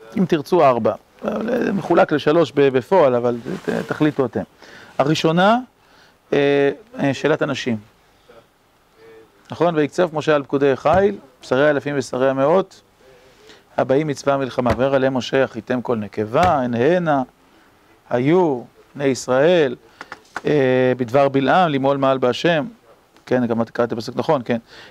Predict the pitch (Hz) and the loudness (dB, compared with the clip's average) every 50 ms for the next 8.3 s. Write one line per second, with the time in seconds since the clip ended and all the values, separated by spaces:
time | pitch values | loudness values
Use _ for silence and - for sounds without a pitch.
0 | - - 160 151 165 160 151 151 - - - - 147 151 151 - - 147 135 117 | -6 -2 0 0 2 2 0 0 0 -2 -2 -2 0 0 0 -2 -2 -2 -2 0
1 | - 185 175 165 165 170 165 151 147 139 - 151 147 143 135 135 127 135 135 127 | 0 0 2 2 2 2 2 2 0 0 0 -2 -2 -2 -2 -2 0 0 0 0
2 | - 135 135 160 180 175 147 120 117 123 127 151 160 147 - 135 117 135 139 143 | 0 0 2 4 4 2 2 0 0 0 2 2 2 0 0 -2 -2 0 0 0
3 | 143 139 127 123 - 127 127 123 120 113 117 - 139 135 - 202 214 196 - - | 2 0 -2 0 0 0 0 0 0 0 0 -2 -2 -2 0 2 0 0 -2 -6
4 | _ - - - - - - - - _ _ - - 151 156 156 208 196 - - | _ -20 -20 -20 -20 -20 -20 -20 -20 _ _ -2 0 0 0 2 0 0 0 -2
5 | - - 196 185 190 160 196 185 160 139 - 175 170 151 143 170 202 185 - 180 | -2 0 0 0 2 2 0 0 0 0 -2 0 0 2 2 2 2 2 2 0
6 | 151 147 151 - 151 151 180 180 180 160 143 127 - 127 127 127 - - 208 220 | 2 2 0 0 0 0 0 0 0 -2 -4 -2 -2 0 0 0 0 0 0 0
7 | 214 208 - _ _ _ - - - - - - _ _ _ _ - 131 151 170 | 0 -4 -8 _ _ _ -20 -20 -20 -20 -20 -20 _ _ _ _ 0 2 4 6
8 | 180 190 180 156 143 147 | 6 4 4 2 -2 -8